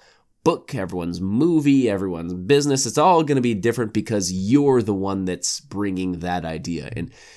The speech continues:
you are you, and you are one of one in this world, and what you bring is special. And so for me,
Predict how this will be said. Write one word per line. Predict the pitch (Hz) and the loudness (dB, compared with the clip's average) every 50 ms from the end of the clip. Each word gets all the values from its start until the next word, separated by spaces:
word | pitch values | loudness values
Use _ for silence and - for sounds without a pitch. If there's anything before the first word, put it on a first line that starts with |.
| - - _ | -20 -20 _
you | - 82 87 120 160 165 151 135 127 127 127 - _ _ _ _ | -10 -2 0 2 4 6 6 4 4 2 -4 -10 _ _ _ _
are | - 104 104 104 107 | 0 2 2 2 2
you, | 104 95 95 101 98 92 82 73 - - | 2 0 0 0 0 0 -2 -4 -6 -6
and | 90 90 | -4 -2
you | 92 98 98 | -2 0 0
are | 92 92 | 0 -2
one | 90 82 95 113 127 131 139 147 160 | -2 0 0 0 2 2 2 0 0
of | - - 107 101 95 | -2 -2 -2 -2 -2
one | 95 104 123 135 131 135 135 135 147 | -2 0 0 2 2 2 0 0 0
in | - 104 98 95 | -2 -4 -4 -2
this | 92 90 90 - | -4 -4 -4 -6
world, | 92 101 110 110 110 107 107 107 - - - - - - _ | -4 0 0 2 2 2 0 -2 -4 -10 -20 -20 -20 -10 _
and | 104 104 | -2 0
what | 98 101 87 | 0 0 0
you | 98 107 123 120 | 2 2 2 2
bring | 107 110 107 107 107 107 113 | 2 2 2 2 2 0 -2
is | - - 98 92 - | -4 -4 -4 -4 -2
special. | - - - - 85 82 - - - - - - - _ _ | -4 -4 -4 -6 -6 -6 -8 -10 -10 -12 -14 -14 -18 _ _
And | 95 98 92 | -6 -2 -2
so | - - 107 101 98 | 0 0 0 0 0
for | - 110 101 | -2 -4 -2
me, | 107 123 131 135 135 147 | -2 0 0 0 -2 -4